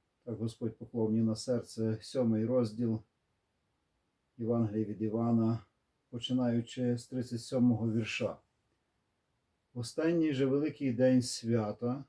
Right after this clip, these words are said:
стояв Ісус і голосно говорив: "Хто спраглий, хай йде до мене і п'є". Бачите, так само подібно, як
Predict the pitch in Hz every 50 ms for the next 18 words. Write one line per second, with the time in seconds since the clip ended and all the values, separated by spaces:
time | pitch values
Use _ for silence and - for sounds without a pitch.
0 | _ _ - - - 123 123 120 139 143 143 135 123 120 113 - - 131 143 147
1 | 147 147 - - - _ _ _ _ _ _ _ _ _ _ _ _ _ _ _
2 | _ _ - 135 127 117 131 147 147 143 139 - - - 131 120 107 113 113 107
3 | 113 117 107 113 120 131 156 165 - - _ - 123 113 113 - - _ 123 123
4 | 123 127 131 131 139 156 151 151 160 180 170 - _ _ _ _ _ _ _ _
5 | _ _ _ _ _ _ _ _ _ _ _ _ _ _ - - 131 131 127 123
6 | 117 113 104 123 123 117 92 113 113 110 113 120 123 135 143 147 160 - 139 120
7 | - _ - 104 - - - - _ _ _ _ _ _ _ _ _ _ _ _
8 | _ _ _ _ _ _ _ _ _ _ _ _ _ _ _ _ _ _ _ _
9 | _ _ _ _ _ _ _ _ _ _ _ _ _ _ _ _ _ _ _ _
10 | _ _ _ _ 131 131 123 - - 123 113 113 107 - 131 123 117 - - 135
11 | 127 123 117 110 - 117 104 110 120 107 104 107 107 107 101 101 101 - -